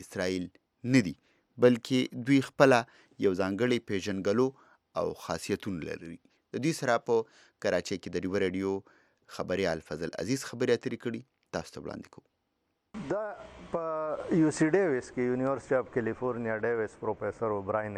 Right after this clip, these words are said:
Speaker 2: هیمفیل نن سبا هغه په یونیورسټي اف الاسکا کې دی. د، ا، بایولوژیکل انتروپولوژي، یو میسه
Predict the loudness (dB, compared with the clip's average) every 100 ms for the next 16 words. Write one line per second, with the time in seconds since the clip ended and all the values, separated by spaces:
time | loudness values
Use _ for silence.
0 | -4 -4 -6 -4 -4 -2 -4 -2 0 0
1 | 0 -4 -4 -4 -4 -2 -2 0 0 0
2 | -2 -10 -10 -12 -14 -14 -10 -8 -8 -8
3 | -8 -8 -8 -8 -8 -6 -6 -6 -2 0
4 | 2 2 0 0 -2 -6 -8 -10 -8 -12
5 | -12 -14 -10 -2 0 0 0 -2 -2 -2
6 | -2 -2 0 0 0 0 -2 -2 -2 -2
7 | -10 -20 -20 -20 -20 -20 -20 -18 -10 0
8 | 0 2 0 2 2 0 -2 -4 -4 -4
9 | -2 0 2 2 2 2 2 0 0 -2